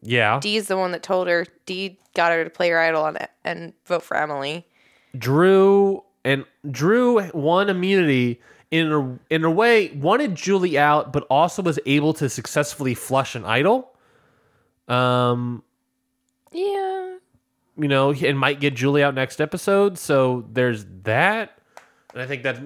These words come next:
Speaker 1: you know, Drew's case
Speaker 2: He's
Speaker 1: here
Speaker 2: also not the one that told D and not the one that blew their plan, so.
Speaker 1: Yeah, uh, which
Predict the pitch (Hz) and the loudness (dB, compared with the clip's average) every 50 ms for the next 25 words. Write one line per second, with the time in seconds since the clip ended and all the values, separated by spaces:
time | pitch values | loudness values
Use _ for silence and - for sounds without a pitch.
0 | 147 - 147 127 120 110 104 117 127 135 135 127 - - - 131 131 131 254 262 | -14 -8 -6 -4 -4 -4 -6 -6 -6 -4 -4 -4 -6 -6 -4 -4 -2 0 -2 0
1 | 233 254 247 254 240 - 285 247 240 220 - - 190 196 190 185 185 185 190 - | 2 2 2 2 2 0 0 0 0 0 -4 -6 -8 -4 -2 0 0 0 -2 -4
2 | - 190 185 185 180 180 185 185 185 185 180 - 185 - - - - 180 175 175 | -6 -6 -6 -6 -6 -6 -8 -8 -10 -14 -10 -10 -10 -10 -10 -6 -4 -4 -4 -4
3 | 170 170 - 175 175 185 196 208 214 - 180 175 170 170 165 175 175 - - - | -6 -6 -8 -8 -6 -6 -6 -6 -6 -8 -10 -10 -10 -8 -8 -6 -6 -6 -4 -4
4 | 175 175 180 175 175 185 185 165 - - 185 190 185 180 175 170 - - - 190 | -4 -4 -4 -6 -8 -8 -10 -12 -8 -4 -2 -2 -2 -2 -2 -4 -4 -8 -10 -10
5 | 190 208 220 240 254 262 262 247 185 175 - - - 78 - 67 - - - - | -8 -8 -8 -10 -12 -14 -16 -18 -18 -10 -6 -6 -4 -4 -4 -6 -6 -10 -12 -14
6 | - 165 175 156 147 139 127 123 131 147 156 151 - _ _ _ - 131 131 131 | -16 -14 -8 -4 -2 0 2 2 0 -2 -4 -10 -18 _ _ _ -2 -2 -2 -2
7 | 127 123 147 147 | -2 -6 -8 -8